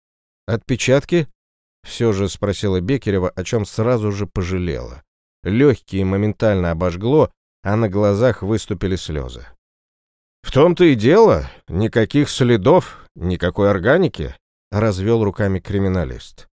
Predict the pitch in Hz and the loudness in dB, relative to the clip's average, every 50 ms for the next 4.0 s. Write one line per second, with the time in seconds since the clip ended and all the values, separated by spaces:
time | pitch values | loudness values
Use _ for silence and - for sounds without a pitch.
0 | _ _ - 85 98 113 120 123 98 92 117 120 113 - - - - 143 156 147 | _ _ -6 -2 0 0 0 0 0 0 -2 -2 -2 -2 -6 -6 0 2 2 2
1 | 98 - 101 98 90 85 82 76 69 71 71 69 64 - _ _ _ _ _ - | 2 2 0 0 0 0 -2 -4 -6 -6 -8 -8 -10 -12 _ _ _ _ _ -4
2 | 95 107 117 120 120 135 175 170 - - 135 123 117 113 101 - - 113 113 104 | -2 2 2 2 4 4 4 2 2 2 2 2 4 2 2 0 0 0 0 2
3 | - 92 85 90 90 92 95 107 143 135 107 98 85 76 69 67 73 69 67 67 | 0 -2 -2 -2 0 0 0 2 2 2 2 2 0 -2 -4 -8 -10 -10 -12 -14